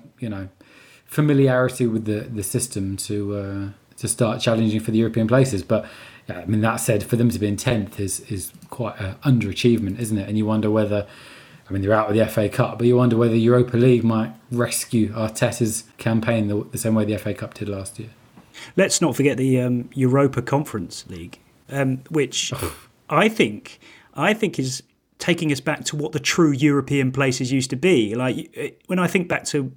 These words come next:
Speaker 2: the phrase European places, it used to be kind of a nice little chunk of the league table where you could hope to finish. Now it's, now it's down to kind of, like, one Europa League place.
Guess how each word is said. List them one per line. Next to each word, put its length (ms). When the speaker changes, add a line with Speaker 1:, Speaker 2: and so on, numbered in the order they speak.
Speaker 2:
the 100
phrase 320
European 380
places, 340
it 40
used 140
to 40
be 80
kind 200
of 80
a 40
nice 260
little 200
chunk 340
of 100
the 60
league 200
table 240
where 100
you 140
could 100
hope 220
to 100
finish. 320
Now 200
it's, 240
now 80
it's 100
down 140
to 60
kind 120
of, 100
like, 120
one 300
Europa 360
League 220
place. 260